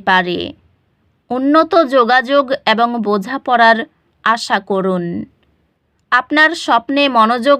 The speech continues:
দিন এবং সাফল্য অবশ্যই আসবে। এটি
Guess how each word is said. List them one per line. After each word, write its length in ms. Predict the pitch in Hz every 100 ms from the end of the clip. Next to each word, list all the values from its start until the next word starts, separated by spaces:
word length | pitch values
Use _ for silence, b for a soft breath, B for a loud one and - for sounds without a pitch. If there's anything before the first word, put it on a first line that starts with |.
| 247
দিন 160 | 294 269
এবং 240 | 226 233 233
সাফল্য 560 | - 226 220 285 285 277 269 - 220
অবশ্যই 560 | 208 262 - - 208 185 180
আসবে। 380 | 196 202 170 151 - - _ _ _ _ _ _ _ _ 240
এটি 300 | 254 254